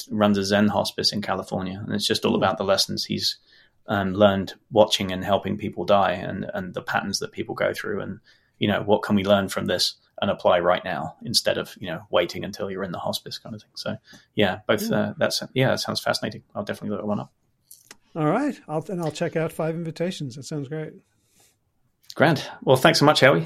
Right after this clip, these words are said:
Speaker 1: Uh, hope to see you in person. Hopefully Omicron doesn't steal our, uh, our, our capacity for getting together again and, and lock down the entire world again as we go into the new year. But, um, I'll look forward to more, uh, more chats into twenty twenty-two.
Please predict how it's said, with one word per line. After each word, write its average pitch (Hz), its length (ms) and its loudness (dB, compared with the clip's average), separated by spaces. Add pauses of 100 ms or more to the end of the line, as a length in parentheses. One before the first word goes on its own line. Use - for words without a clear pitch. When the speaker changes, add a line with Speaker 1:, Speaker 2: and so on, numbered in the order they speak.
(160)
Speaker 1:
Uh, 107 220 6
hope 113 280 0
to 110 80 2
see 110 180 6
you 107 240 2
in 110 160 4
person. 110 320 4
Hopefully 104 440 2
Omicron 104 440 2
doesn't 101 240 0
steal 101 240 2
our, 107 200 4
uh, 107 260 0
our, 101 180 0
our 104 100 -2
capacity 101 420 2
for 104 120 -2
getting 101 180 2
together 101 340 2
again 104 220 4
and, 123 260 -4
and 104 140 0
lock 101 240 2
down 98 220 2
the 95 80 -2
entire 101 400 -2 (440)
world 113 300 8
again 107 240 8
as 104 140 2
we 107 60 2
go 104 120 8
into 104 180 2
the 104 80 2
new 101 140 6
year. 107 260 2
But, 113 200 2
um, 107 180 -2
I'll 107 100 2
look 104 140 0
forward 104 220 0
to 110 80 -4
more, 107 260 4
uh, 107 140 -4
more 107 200 2
chats - 380 0
into 113 260 -2
twenty 120 240 0
twenty-two. 131 440 -2